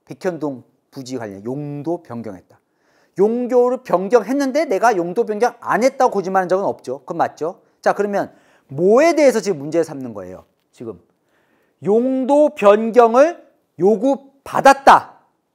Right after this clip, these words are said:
직무유기로 협박을 받았다, 요게 거짓말이라는 거잖아요. 그런데 그거는 이재명 대표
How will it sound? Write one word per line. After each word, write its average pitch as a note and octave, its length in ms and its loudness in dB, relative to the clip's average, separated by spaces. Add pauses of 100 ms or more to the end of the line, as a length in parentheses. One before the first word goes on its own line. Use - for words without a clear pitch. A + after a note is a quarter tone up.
(760)
직무유기로 B3+ 1160 2
협박을 D4 800 4
받았다, A#3 760 4 (360)
요게 B3+ 200 2
거짓말이라는 G#3 600 4
거잖아요. A2 340 -12 (140)
그런데 A#3 640 -2
그거는 D4+ 400 0 (280)
이재명 B3+ 280 -2
대표 G#3+ 220 -4